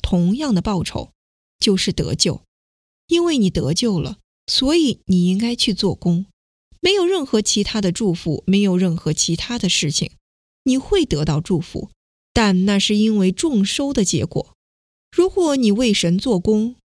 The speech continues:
你就会做正确的事。如果你做了正确的事，你就是在播种正确的种子。如果你播种了正确的东西，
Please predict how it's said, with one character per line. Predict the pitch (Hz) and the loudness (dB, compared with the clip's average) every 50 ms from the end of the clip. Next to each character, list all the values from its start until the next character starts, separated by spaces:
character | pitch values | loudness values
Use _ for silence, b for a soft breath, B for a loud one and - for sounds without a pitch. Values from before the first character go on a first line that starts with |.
| _ _ | _ _
你 | - 254 262 262 | -2 0 0 2
就 | - 392 381 320 | 2 0 0 2
会 | - 285 247 226 | 2 0 0 0
做 | - 262 214 | 2 0 0
正 | 202 - 320 294 208 | 2 0 0 0 0
确 | 170 - - - | 0 0 0 -2
的 | - - | 0 0
事。 | - - - - - - _ _ _ _ _ _ _ _ _ _ _ _ _ _ - | 0 0 0 -2 -6 -8 _ _ _ _ _ _ _ _ _ _ _ _ _ _ 2
如 | 202 202 | 2 4
果 | 190 214 208 | 4 4 4
你 | 196 185 180 | 4 4 2
做 | - 240 233 202 | 2 2 2 2
了 | 185 | 2
正 | 185 - 262 226 190 | 2 0 2 2 2
确 | 180 - 233 202 | 2 2 0 2
的 | 175 170 | 2 2
事， | - - 196 180 b b b b b _ - | 2 2 2 2 b b b b b _ -2
你 | 294 269 269 | -2 0 0
就 | 262 370 359 330 | 2 0 0 0
是 | - 294 269 | -2 -2 0
在 | 302 269 240 | 0 0 -2
播 | - - 311 311 311 | -2 -2 -2 -2 0
种 | - 339 285 214 196 202 - - | 0 0 2 2 2 0 0 -2
正 | - 349 285 208 196 | -2 0 2 0 0
确 | - - 226 | 0 -2 -2
的 | 156 170 170 | -2 -2 -2
种 | - 165 - - - | -2 -4 -4 -4 -6
子。 | - - 170 165 - - - - - - _ _ _ _ b b b _ - | -6 -4 -4 -4 -4 -6 -10 -16 -18 -20 _ _ _ _ b b b _ 0
如 | 202 202 | 0 2
果 | 196 220 208 | 4 4 2
你 | 190 175 175 | 2 2 0
播 | - 226 226 226 | 2 2 2 2
种 | 220 247 233 208 196 | 2 0 0 2 2
了 | 180 175 170 190 | 2 2 0 0
正 | - - 359 320 247 220 | 0 0 0 2 2 0
确 | - - 240 190 | 2 2 2 0
的 | 185 | 0
东 | 180 269 285 277 285 | 0 -2 -2 -2 -2
西， | 285 - - 185 160 - | -2 0 0 0 0 -2